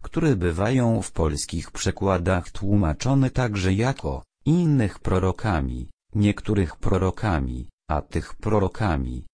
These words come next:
lub stosowny przymiotnik jest pomijany. Chodzi w każdym razie o to, że są wymieniani jako drudzy w tym wersecie, stąd drugorzędni,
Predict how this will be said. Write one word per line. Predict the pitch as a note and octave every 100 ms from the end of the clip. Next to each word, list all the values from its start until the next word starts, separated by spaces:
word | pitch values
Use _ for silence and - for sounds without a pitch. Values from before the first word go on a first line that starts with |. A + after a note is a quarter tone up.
| _ -
lub | F2+ F2 -
stosowny | - F#2+ F#2+ D2+ C#2+ D#2+ D2
przymiotnik | - - F2 F#2 C#3+ - C3+ C3 -
jest | A2+ G#2 -
pomijany. | - F#2+ F2 D#2+ D2+ C2+ C2 C2+ C#2 - _
Chodzi | - D#3 C3+ F#2+
w | E2 -
każdym | C3+ C#3+ A#2 G2 D#2
razie | D#2 F2+ D#2+ E2+
o | F#2+ G#2+
to, | - G#2 C#2+ D2 - -
że | G#2+ C3+
są | - B2 A2+
wymieniani | G2+ G#2+ F2 G#2 C3 B2 A2+
jako | F#2+ F#2+ - F#2+
drudzy | D#2+ F#2 F#2 F2 G2+
w |
tym | - D3 C#3+
wersecie, | F2+ E2+ D#2+ - F2 - C#2 B1 - _ -
stąd | - G#2+ A2+ -
drugorzędni, | G2 G2+ F#2+ E2+ G2 A2+ E2 D2 D2+ C#2 C2